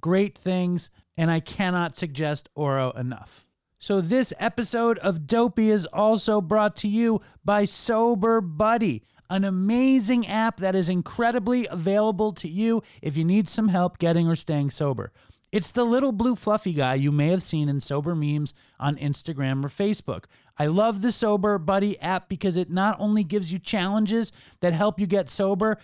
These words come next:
it helps you think differently about your life, which is critical. It has a sober tracker down to the second, daily check-ins that give you advice based upon your mood,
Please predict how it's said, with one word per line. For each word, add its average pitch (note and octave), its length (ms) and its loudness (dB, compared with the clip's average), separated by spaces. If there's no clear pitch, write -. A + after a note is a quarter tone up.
it D#3+ 100 -4
helps F#3+ 280 -4
you G3+ 80 0
think A3 320 -2
differently G3 400 -2
about F3 340 0
your E3 100 -2
life, C#3+ 320 0
which C3 220 -10
is C#3+ 140 -12
critical. G3 500 -4
It F3+ 80 -2
has F#3 200 2
a F#3+ 60 -2
sober G#3+ 440 0
tracker G3 480 -2
down F3+ 440 0
to G3+ 140 -2
the D#3+ 140 -4
second, F#3 560 -2
daily F3+ 360 2
check-ins G#3 520 -2
that E3+ 180 -4
give E3+ 180 -4
you F3 140 0
advice E3 420 0
based E3+ 320 -2
upon F#3+ 280 -2
your G3+ 100 0
mood, E3 320 2